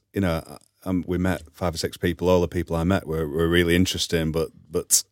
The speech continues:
um, the fact that, w-, well, lots of people are, I'm interested in travel,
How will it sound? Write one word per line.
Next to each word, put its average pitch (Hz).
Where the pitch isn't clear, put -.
um, 80
the 98
fact -
that, 80
w-, 110
well, -
lots 98
of 87
people 90
are, 82
I'm 92
interested 87
in 82
travel, 90